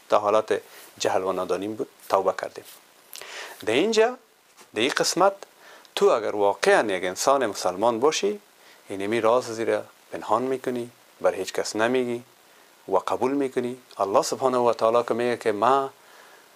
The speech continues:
هر چقدر توبه کنین، در توبه، توبه ما باز است. شما بیاین، ما توبه پذیر هستم.» دیگه ما کی هستیم؟ و اگر احیانا هیچ خوشت نامد،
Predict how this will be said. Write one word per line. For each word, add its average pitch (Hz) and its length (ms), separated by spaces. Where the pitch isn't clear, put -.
هر 151 200
چقدر 123 420
توبه 104 360
کنین، 143 360
در 110 160
توبه، 104 400
توبه 101 300
ما 98 120
باز 113 260
است. 180 240
شما 107 300
بیاین، 120 460
ما 107 100
توبه 92 380
پذیر 117 180
هستم.» 170 260
دیگه 151 140
ما 202 220
کی 117 100
هستیم؟ - 340
و 170 40
اگر 175 300
احیانا 208 560
هیچ 202 140
خوشت 190 400
نامد، 220 320